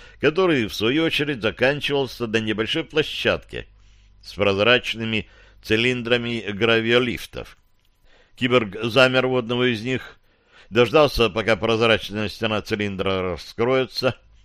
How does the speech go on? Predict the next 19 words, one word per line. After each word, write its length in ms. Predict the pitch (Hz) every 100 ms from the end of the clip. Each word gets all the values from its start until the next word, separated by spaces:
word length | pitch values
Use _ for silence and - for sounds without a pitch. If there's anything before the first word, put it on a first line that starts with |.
| _ _
пропуская 560 | 135 123 127 - 113 104
его 260 | 98 85
внутрь, 420 | 80 123 156 151 131 - - - -
и, 100 | 113
шагнув 420 | 110 160 196 196
в 40 | -
кабину 360 | 127 113 110
лифта, 320 | 151 165 -
вопросительно 760 | 127 113 - 92 - 143 165 160
посмотрел 640 | 147 - 151 123 104 98 98 - -
в 60 | -
сторону 580 | - 123 123 131 131 117 - _ -
киборга. 600 | - 113 101 98 98 95 - - - -
Однако 540 | 120 151 196 170 175
тот 260 | - 165 156
не 100 | 147
двинулся 420 | 135 151 147 143
с 80 | -
места. 460 | 113 110 - 101